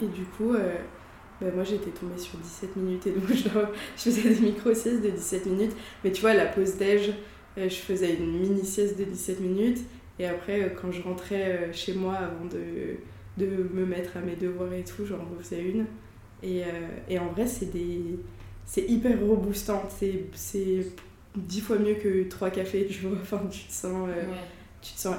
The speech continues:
Speaker 1: hyper d'appoint. Et ça, j'en fais, j'en fais encore grave. Mais du coup, c'est un truc où dans le monde du travail, c'est un peu relou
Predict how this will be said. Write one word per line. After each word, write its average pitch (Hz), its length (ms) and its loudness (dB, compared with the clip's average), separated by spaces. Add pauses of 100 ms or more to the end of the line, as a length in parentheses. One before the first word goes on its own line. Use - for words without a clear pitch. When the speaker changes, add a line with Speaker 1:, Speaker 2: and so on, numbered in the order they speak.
Speaker 1:
hyper 202 360 0
d'appoint. 202 440 -2 (1200)
Et 240 80 -4
ça, 226 220 2
j'en 202 160 2
fais, 190 300 0
j'en 185 180 -2
fais 185 140 -6
encore 175 360 -4
grave. 202 360 2 (420)
Mais 196 80 4
du 190 160 -2
coup, 226 140 -4
c'est 220 140 -2
un 170 120 -2
truc 226 300 -4
où 196 40 -2
dans 180 140 -2
le 175 120 -2
monde 214 240 4
du 202 120 0
travail, 190 560 -2 (460)
c'est - 200 -6
un 196 140 2
peu 208 160 6
relou 214 240 6